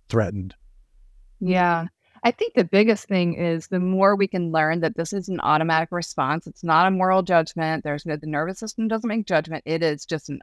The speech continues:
Speaker 2: automatic physiological response that makes sense. We don't have to know all the things that have led up to that moment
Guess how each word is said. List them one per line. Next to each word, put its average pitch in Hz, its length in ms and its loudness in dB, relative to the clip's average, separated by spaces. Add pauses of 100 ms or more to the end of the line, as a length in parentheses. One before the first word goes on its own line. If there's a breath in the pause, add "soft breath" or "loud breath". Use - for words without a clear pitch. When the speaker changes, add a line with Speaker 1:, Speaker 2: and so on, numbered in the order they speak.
(100)
Speaker 2:
automatic 170 640 0
physiological 160 1160 -2
response 156 460 -4
that - 140 -6
makes 156 440 -4 (300)
sense. - 580 -4 (260)
We 190 240 -2
don't 277 180 -2
have 220 280 -4
to 190 100 -4
know 170 720 -2
all 180 300 2
the 185 100 -4
things 180 400 -6
that 160 160 -6
have 165 260 -8
led 160 280 0
up - 240 -4
to 208 80 -4
that 214 240 2
moment 226 400 -2